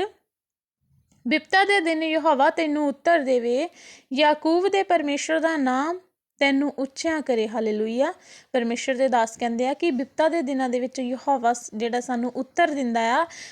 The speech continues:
ਔਰ ਯਾਕੂਬ ਦਾ ਪਰਮੇਸ਼ਰ ਸਾਨੂੰ ਉੱਚਿਆਂ ਕਰਦਾ। ਤਾਂ ਸੱਚਮੁੱਚ ਅੱਜ ਅਗਰ ਅਸੀਂ ਬਿਪਤਾ 'ਚ, ਕਿਸੇ ਪਰੇਸ਼ਾਨੀ 'ਚ,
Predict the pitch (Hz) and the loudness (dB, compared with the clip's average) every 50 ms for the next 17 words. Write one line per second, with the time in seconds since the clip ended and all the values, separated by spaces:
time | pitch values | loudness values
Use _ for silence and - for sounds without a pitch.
0 | - - 269 262 277 240 247 277 262 269 - 285 294 277 285 240 311 302 311 302 | -4 0 0 2 2 2 2 0 0 0 0 -2 -2 0 0 2 0 2 2 2
1 | 285 285 277 285 285 294 - - 330 339 330 320 - 294 269 262 262 269 - - | 0 2 0 -2 -2 -4 -4 -2 0 0 0 0 0 -2 -2 0 0 -2 -2 -4
2 | 269 - - - 320 311 311 277 254 262 233 214 202 196 220 220 214 240 220 254 | -8 -8 -6 -4 -4 -2 -2 -2 0 0 0 0 -2 -4 -4 -6 -4 -4 -4 -4
3 | 233 - - 262 277 302 294 302 277 254 208 240 240 240 233 - - 226 214 233 | -6 -4 -4 -6 -6 -4 -2 -2 -2 -2 0 -2 -2 -2 -2 -4 -4 -4 -4 -4
4 | 226 233 226 - 240 226 240 220 - - 269 262 247 - 247 277 262 - 262 233 | -6 -6 -8 -8 -8 -8 -8 -8 -8 -6 -6 -6 -6 -6 -8 -10 -8 -6 -6 -6
5 | - 240 247 240 - 254 247 240 254 262 247 - | -6 -6 -6 -6 -4 -4 -4 -4 -4 -4 -4 -6